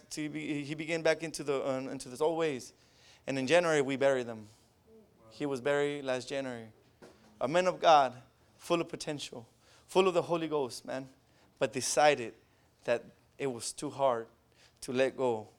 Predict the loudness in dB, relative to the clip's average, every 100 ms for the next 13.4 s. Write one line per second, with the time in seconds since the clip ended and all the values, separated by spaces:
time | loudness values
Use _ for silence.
0 | -10 -6 -4 -2 -4 -6 -16 _ _ _
1 | -20 _ _ _ _ 2 4 6 4 4
2 | 2 2 2 0 0 -2 4 4 4 2
3 | 2 4 4 0 -10 -4 -2 0 -2 -2
4 | 2 4 2 -2 -20 _ _ _ _ _
5 | _ _ _ _ -4 0 6 6 6 2
6 | 2 0 -4 -8 -2 4 6 6 4 2
7 | 0 2 0 2 2 2 0 2 2 2
8 | 0 0 0 -2 0 6 6 6 0 -4
9 | -18 _ _ _ _ _ _ -10 -6 -2
10 | -2 -2 2 4 4 2 0 0 -2 -12
11 | -12 -8 -8 -10 -16 _ _ _ _ _
12 | _ _ _ _ -4 0 2 2 0 -2
13 | 4 6 8